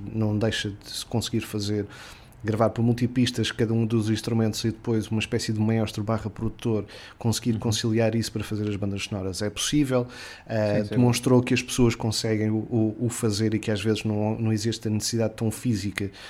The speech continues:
Speaker 1: das coisas acontecerem dessa maneira. Acho que, ehm, mais forte do que isso tudo é as pessoas conseguirem ter finalmente algum discernimento de que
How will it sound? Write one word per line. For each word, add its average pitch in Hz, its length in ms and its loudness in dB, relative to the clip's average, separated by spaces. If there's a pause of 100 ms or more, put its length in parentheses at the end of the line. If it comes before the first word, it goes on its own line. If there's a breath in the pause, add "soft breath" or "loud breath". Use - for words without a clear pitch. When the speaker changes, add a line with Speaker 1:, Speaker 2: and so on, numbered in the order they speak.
(220 loud breath)
Speaker 1:
das 104 120 -6
coisas 107 320 -2
acontecerem 101 520 -4
dessa 104 280 -2
maneira. 139 480 0 (360 loud breath)
Acho - 280 -2
que, 135 440 2
ehm, 123 340 4 (100)
mais 127 640 2 (280)
forte - 340 -2
do 123 60 -2
que 127 100 -6
isso 127 200 -2
tudo 151 380 -2
é 139 160 4
as 131 80 0
pessoas - 560 -2 (120)
conseguirem 135 680 0 (340)
ter 139 340 6
finalmente 120 520 2
algum 113 280 0
discernimento 123 640 2
de 131 100 -2
que 131 300 -2